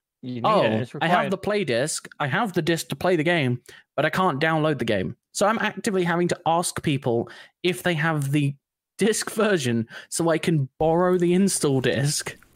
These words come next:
Speaker 1: Wow.
Speaker 2: so I can reinstall it onto my P S four.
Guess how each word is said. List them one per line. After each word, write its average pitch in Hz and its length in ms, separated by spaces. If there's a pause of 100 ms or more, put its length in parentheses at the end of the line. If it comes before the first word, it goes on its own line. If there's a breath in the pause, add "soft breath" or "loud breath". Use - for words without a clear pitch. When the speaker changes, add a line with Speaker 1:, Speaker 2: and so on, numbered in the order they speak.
Speaker 1:
Wow. 104 220
Speaker 2:
so 156 200
I 151 80
can 175 260
reinstall 147 960
it 120 120
onto 131 260
my 127 80
P 131 160
S 117 160
four. 104 300